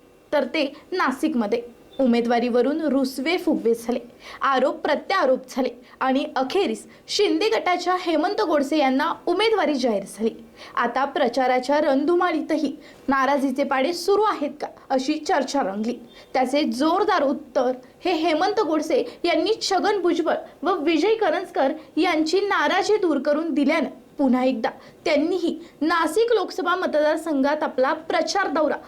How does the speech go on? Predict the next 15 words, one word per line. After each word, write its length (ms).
उत्साहात 500
सुरू 320
केला 240
आहे. 500
मात्र 300
त्यांच्यासमोर 640
महाविकास 640
आघाडीच्या 540
राजा 320
भुवाजे 720
यांचे 360
तगडे 420
आव्हान 380
उभे 240
असल्याने 500